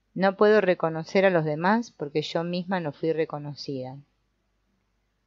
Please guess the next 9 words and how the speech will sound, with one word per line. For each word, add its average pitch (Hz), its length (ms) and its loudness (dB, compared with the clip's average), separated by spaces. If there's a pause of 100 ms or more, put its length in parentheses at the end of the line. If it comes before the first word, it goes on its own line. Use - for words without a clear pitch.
(280)
Conflictos 208 680 2
con 165 180 -2
recuerdos 180 480 2
demasiado 170 720 0
duros. 147 600 -6 (1000)
Asesinatos, 160 920 0
suicidios, 151 800 -2 (680)
grandes 208 380 2
pérdidas. 131 720 -6